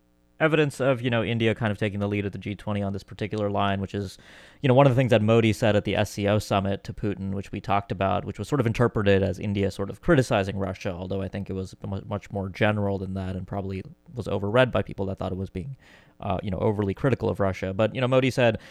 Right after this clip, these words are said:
that, uh, you know, um, "Now must not be an era of war." It was, it was something like that he said to Putin. And then the G twenty statement, uh, the sentence that appears is, "Today's era must not be of war."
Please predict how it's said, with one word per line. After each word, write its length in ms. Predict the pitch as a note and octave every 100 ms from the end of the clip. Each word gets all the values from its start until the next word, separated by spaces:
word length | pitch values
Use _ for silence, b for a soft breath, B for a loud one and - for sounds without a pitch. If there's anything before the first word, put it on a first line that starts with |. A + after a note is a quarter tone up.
| B B
that, 300 | - A2 G#2+
uh, 240 | G2+ G#2 G2+
you 100 | A2
know, 220 | G#2 F#2+ -
um, 320 | G2+ F#2+ F#2+ - - -
"Now 220 | A2 A2+
must 240 | A2+ A2
not 200 | G#2 G2
be 120 | - G2
an 100 | F#2+
era 240 | G2 G2+ G2
of 200 | G2 G2
war." 380 | G2 G2 F2
It 80 | G#2
was, 180 | G2+ -
it 60 | -
was 100 | -
something 240 | G2 G2
like 180 | G2 G2
that 160 | G2+
he 80 | G2
said 180 | F#2+ F#2+
to 60 | -
Putin. 360 | C#3 A2+ G#2
And 100 | G#2+
then 160 | A2 A2
the 100 | G#2+
G 180 | G#2+ G#2
twenty 260 | - G2+
statement, 640 | G2+ D#3 D3 G#2+ G2+ - -
uh, 140 | F#2+
the 100 | F#2+
sentence 340 | G2+ B2 G#2 G2+
that 100 | G2+
appears 340 | F#2+ G#2+ G2
is, 100 | F2+
"Today's 360 | - A#2+ B2+ G#2+
era 280 | G#2 A2 G#2
must 280 | G2+ G#2 -
not 200 | G2 -
be 140 | G2
of 180 | F2+ F#2+
war." 400 | G#2 F2 - B2